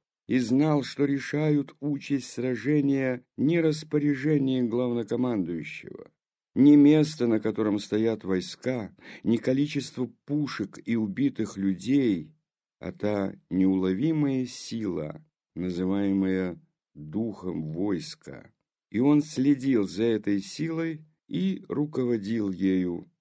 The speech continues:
насколько это было в его власти. Общее выражение лица Кутузова было сосредоточенное, спокойное внимание и напряжение, едва превозмогавшее усталость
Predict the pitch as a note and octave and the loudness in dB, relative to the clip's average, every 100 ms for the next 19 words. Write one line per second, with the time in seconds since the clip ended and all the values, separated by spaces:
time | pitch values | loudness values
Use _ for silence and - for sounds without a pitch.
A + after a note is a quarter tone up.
0 | _ _ - C#3 C#3+ - B2 G#2 G2+ F2+ | _ _ -8 -6 -6 -4 -4 -4 -2 -4
1 | F2 F2 F2 D#2+ D#2 E2 D#2 D2+ C2+ C#2+ | -4 -4 -4 -4 -6 -6 -6 -8 -8 -14
2 | B1 - _ - - _ _ _ _ _ | -14 -18 _ -20 -20 _ _ _ _ _
3 | _ _ _ - A2 B2 - B2+ B2 A#2 | _ _ _ -8 -2 -2 0 2 4 4
4 | A#2 A2 C3 B2+ A#2+ A#2 A#2+ - B2+ A#2 | 2 2 2 4 4 2 -2 0 -2 -2
5 | A#2 A2+ C3 A#2 A#2 A2+ G#2+ B2+ A#2+ A2+ | -8 -6 -4 -2 -2 -2 0 2 4 2
6 | G#2 - - - A2+ G#2+ A#2 A2+ A2 G#2+ | -2 -18 -20 -4 -2 -2 -2 0 0 0
7 | B2+ C3+ - C3 B2+ B2+ B2 A#2 - G2 | 0 -2 -2 -2 0 2 0 -2 -6 -6
8 | - C3 A#2+ A#2+ A2+ G#2 G#2+ A2 A2 B2 | 0 0 2 2 2 2 2 2 2 2
9 | B2 A#2+ A#2 - F#2+ A2+ G#2+ G#2 A2 F#2+ | 2 2 0 -2 -2 0 -2 -2 -4 -2
10 | A#2+ A#2 G2 F2 E2 D2 - _ _ _ | 0 2 2 0 -4 -8 -12 _ _ _
11 | _ _ _ - - D#2 G2+ F#2 G#2 C#3+ | _ _ _ -18 -8 -2 -2 0 0 0
12 | D3+ B2+ B2 A#2 A2 A2+ G#2 G#2+ G2 - | -2 -4 -4 -4 -2 -2 0 -2 -2 -6
13 | G#2 G2 D#2 F2 - - G#2+ G#2 G2+ G2 | -2 -2 -4 -10 -12 -10 -6 -4 -4 -6
14 | - - | -12 -20